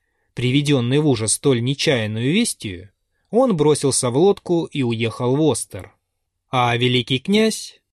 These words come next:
оставив в Белигороде Владимира Мстиславича для удержания галичан,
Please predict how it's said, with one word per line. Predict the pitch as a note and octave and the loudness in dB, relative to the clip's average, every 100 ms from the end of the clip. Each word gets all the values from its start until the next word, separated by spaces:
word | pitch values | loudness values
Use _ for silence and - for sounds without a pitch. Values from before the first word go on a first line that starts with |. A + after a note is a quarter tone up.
| - | -6
оставив | E3 - C4 G#3 D3 | -4 0 2 4 4
в | B2+ | 2
Белигороде | B2+ E3 C#3 B2 B2 A#2+ A#2 A#2 A2+ | 2 2 4 2 0 0 2 2 2
Владимира | B2+ C3+ C3+ B2+ A#2 | 2 2 2 0 0
Мстиславича | A#2 - - - A#3+ F3 A2+ A2+ G2+ | -4 -6 -4 2 2 2 -2 -6 -6
для | G2 A#2 | -2 0
удержания | A#2 C3+ C3 C3 A#2 A2 A2 | 0 0 0 0 0 -2 -2
галичан, | A#2 D3 - D3 F#2+ F2+ | 0 -2 -2 -4 -4 -10